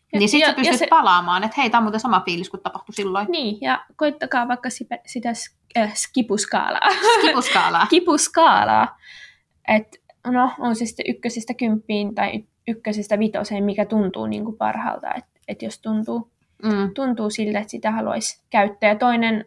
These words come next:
Speaker 1: sitä voi käyttää myös ihan semmoisen rasituksen arviointiin,
Speaker 2: Jep.
Speaker 1: että kuinka kovalta tämä treeni tuntui. Eli
Speaker 2: Kyllä.
Speaker 1: siinä voi olla vaikka alekkain, tota, jossain omassa treenipäiväkirjassa
Speaker 2: Mm.
Speaker 1: semmoinen, että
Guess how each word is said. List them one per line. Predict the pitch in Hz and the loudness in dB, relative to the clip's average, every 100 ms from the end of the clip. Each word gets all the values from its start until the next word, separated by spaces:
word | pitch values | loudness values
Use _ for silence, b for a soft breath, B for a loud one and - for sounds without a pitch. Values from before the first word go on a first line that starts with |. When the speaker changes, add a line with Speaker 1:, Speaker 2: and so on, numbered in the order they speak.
| - | -10
Speaker 1:
sitä | - 226 | -6 -4
voi | 226 240 | -2 -2
käyttää | 247 - 254 | -4 -2 -2
myös | 254 254 254 - - - | -2 -2 -4 -8 -12 -6
ihan | 247 233 | -4 -4
semmoisen | 233 220 233 220 - | -4 -4 -2 -4 -4
rasituksen | 262 254 - 220 196 - - 214 214 B B B B - | -2 0 0 -6 -6 -8 -6 -6 -8 B B B B 0
arviointiin, | 214 196 180 190 190 220 202 | 2 2 2 0 -2 -4 -4
Speaker 2:
Jep. | |
Speaker 1:
että | 202 | -4
kuinka | - 208 220 220 - | -6 -6 -4 -8 -2
kovalta | 254 220 190 214 - | 0 2 2 0 -8
tämä | 196 202 - | -8 -10 -8
treeni | 220 196 196 220 | -6 -4 -4 -4
tuntui. | - 294 202 190 - 208 233 _ _ | -2 -2 -2 -4 -8 -8 -8 _ _
Eli | 196 | -4
Speaker 2:
Kyllä. | 202 185 | 0 0
Speaker 1:
siinä | 185 214 196 | 0 -4 -2
voi | 196 | -2
olla | 196 | -2
vaikka | 220 - 214 - _ _ _ _ _ | -4 -4 -6 -6 _ _ _ _ _
alekkain, | 226 208 202 - - 113 110 b b _ _ - | -6 -6 -6 -4 -4 -4 -8 b b _ _ -10
tota, | 214 - | -8 -6
jossain | 220 220 226 196 | -8 -6 -6 -4
omassa | 202 226 226 | -4 -4 -4
treenipäiväkirjassa | 220 202 196 214 220 240 226 214 202 214 | -4 -2 -2 0 2 2 2 2 0 -2
Speaker 2:
Mm. | 226 | -6
Speaker 1:
semmoinen, | 208 202 214 - 220 | -6 -6 -6 -6 -8
että | 220 - | -10 -4